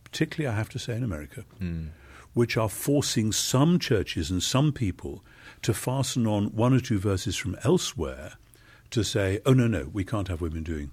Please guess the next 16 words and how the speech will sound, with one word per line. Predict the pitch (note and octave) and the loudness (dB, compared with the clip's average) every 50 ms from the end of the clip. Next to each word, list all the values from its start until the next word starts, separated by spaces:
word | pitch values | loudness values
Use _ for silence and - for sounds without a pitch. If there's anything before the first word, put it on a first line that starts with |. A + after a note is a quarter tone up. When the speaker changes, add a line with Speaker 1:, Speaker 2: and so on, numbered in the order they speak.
| - | -8
Speaker 1:
this | - G#2 - - | -8 -8 -6 -6
and | - E2+ | -8 -8
that | D2+ D2+ D2+ | -8 -8 -8
and | F2 E2 | -8 -8
the | D2+ D#2 D#2+ | -8 -8 -8
other," | D#2 D2+ F2 - - - - - - - - - - - - _ - | -8 -10 -12 -16 -18 -20 -20 -20 -20 -20 -20 -20 -20 -20 -14 _ -2
because | A2+ G2+ - - B2 A2+ A2 G2+ - - - - - - - - - - - - - - _ _ _ | -2 0 2 2 2 4 4 2 0 -2 -8 -12 -20 -20 -20 -20 -20 -20 -20 -20 -20 -20 _ _ _
that's | - A#2 - - | -2 -2 0 -2
a | C3+ | -2
highly, | - - - - D#3+ E3+ F3 D#3+ D3+ | -4 -4 -4 -2 0 2 4 4 4
highly | C#3 B2+ - - C#3+ C#3+ C3+ B2+ A2+ G#2+ | 2 0 0 0 0 2 2 2 2 0
selective | - - - A2+ B2+ C3 B2+ - - A2 F2 | 0 -2 -2 -2 -2 -2 -4 -4 -4 -2 -2
reading | F2+ F2+ E2 D#2 D#2 | 0 -2 -2 -4 -6
of | D#2 D2+ | -8 -10
Scripture. | - - - F2+ - - - - - - - - - - - | -8 -8 -8 -8 -8 -10 -14 -14 -16 -18 -20 -20 -20 -12 -10
And | - A#2+ | -10 -6